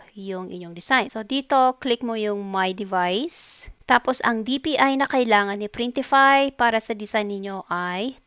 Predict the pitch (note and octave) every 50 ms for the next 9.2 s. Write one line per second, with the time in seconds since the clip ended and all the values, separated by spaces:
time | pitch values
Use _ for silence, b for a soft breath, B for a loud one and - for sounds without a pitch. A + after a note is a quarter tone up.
0 | - - C4+ C4+ C4 C4 C#4 A#3+ - - A3 G#3 G#3 G#3+ G#3+ G3+ G3+ G3+ G3+ G3+
1 | G3 G3 G3 G3 G3 F#3+ F#3 - - F#3 F3+ - - E3+ E3+ F3 - - E3 D#3+
2 | D#3+ D#3+ D3 - E3 F3 F#3 E3+ D3 C3+ D3+ _ - _ _ _ _ _ _ _
3 | _ _ - - _ _ _ _ _ - - E3 D#3+ D#3 - _ - D#3+ D#3+ D#3+
4 | D#3 D#3+ F3 G3 A3 - - - - - - - - _ _ _ _ _ _ _
5 | - G3 E3 F3 F#3 F#3+ F#3 E3 D3+ - F#3 - B B B B B - - B3+
6 | C4+ C#4 - D4+ D4 C#4+ C#4 C4+ C4 C4 B3+ B3+ B3 A#3 A3+ G#3+ G#3 G3+ F#3+ F#3
7 | G3 - - E3+ F3 G3+ - - G#3+ - - A#3 - A3+ A3+ A3 A3 G#3 G3+ G3+
8 | - - G3 F#3+ - - F#3+ F3+ - F#3+ F#3+ F#3 - - F3+ F3+ F#3 F3+ F#3 F3
9 | F3 F3+ F3+